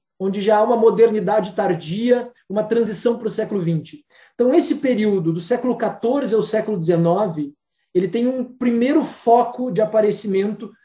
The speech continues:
nas provas anteriores. Isso é sempre análise do que já caiu. Isso não é um padrão, ah, totalmente absoluto. Isso é uma análise relativa a partir do que aconteceu. A cada ano sempre vem uma novidade. Então, isso é relativo.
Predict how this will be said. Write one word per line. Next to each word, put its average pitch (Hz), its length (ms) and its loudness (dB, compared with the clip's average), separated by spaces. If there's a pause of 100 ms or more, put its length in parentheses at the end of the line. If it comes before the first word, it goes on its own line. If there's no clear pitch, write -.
(180)
nas 226 220 0
provas 262 560 4
anteriores. 233 680 2 (120)
Isso 208 180 -6
é 254 40 4
sempre 330 400 0
análise 240 560 0
do 226 160 -10
que 240 120 -6
já 233 200 2
caiu. 202 640 2
Isso 202 240 -8
não 208 220 0
é 220 100 0
um 254 140 -2
padrão, 233 580 0 (340)
ah, 196 140 -4
totalmente 269 600 0
absoluto. 247 840 0 (180)
Isso 170 200 -10
é - 20 -4
uma 220 120 -4
análise 226 500 -2
relativa 262 840 0
a 254 140 -6
partir 247 340 -6
do 254 120 -8
que 269 60 -4
aconteceu. 262 680 -2 (220)
A 196 100 -6
cada 254 320 2
ano 254 160 6
sempre 294 300 -2
vem 285 180 -2
uma 294 140 -2
novidade. 220 800 -2
Então, 190 260 -4
isso 196 240 -6
é 214 280 -2
relativo. 202 800 -4